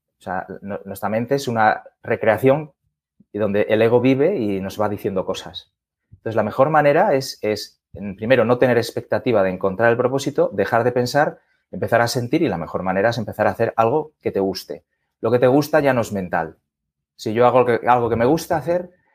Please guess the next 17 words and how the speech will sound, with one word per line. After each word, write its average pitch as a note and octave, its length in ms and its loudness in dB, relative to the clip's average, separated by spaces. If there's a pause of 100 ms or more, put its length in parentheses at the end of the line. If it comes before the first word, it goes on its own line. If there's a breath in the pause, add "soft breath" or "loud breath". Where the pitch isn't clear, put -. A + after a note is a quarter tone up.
(200)
y C3 140 0
lo, C3 140 -2
no F3 520 0
aquello E3 420 0
para C#3+ 180 0
lo C#3 140 0
cual D3 180 0
has C3 140 -2
venido, C#3 380 -2
que B2+ 100 -4
te B2+ 120 -2
gusta, C3+ 440 0
lo B2 160 4
único D#3 500 2
que C#3 160 -2
hay, C#3+ 140 -2
no, F3 320 -4